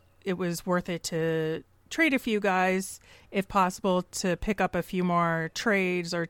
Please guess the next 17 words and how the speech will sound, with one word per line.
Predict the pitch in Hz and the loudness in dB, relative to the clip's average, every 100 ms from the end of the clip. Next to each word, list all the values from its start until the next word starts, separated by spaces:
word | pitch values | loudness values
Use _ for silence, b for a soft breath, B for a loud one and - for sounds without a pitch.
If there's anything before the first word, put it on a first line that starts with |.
| - | 0
or | 196 196 _ - | 0 0 _ -4
to | 196 | -2
pick | - 220 | 0 0
up | 190 - | 0 -4
a | |
few | 175 202 | -4 -2
more | 190 175 160 | 0 0 -2
picks | - 226 - - B B - | 0 0 0 -8 B B -8
to | - | -2
use | 185 190 190 190 185 - | 2 4 4 4 2 -2
in | 180 175 | -2 0
off-season | 175 175 - 180 170 160 | 0 0 -2 -6 -6 -6
trades | 160 185 165 165 - | -4 -2 -2 -4 -10
where | 185 170 165 | -6 -2 -2
they | 160 | -2
will | 160 202 208 | 2 4 4
be | 180 170 156 | 2 0 -2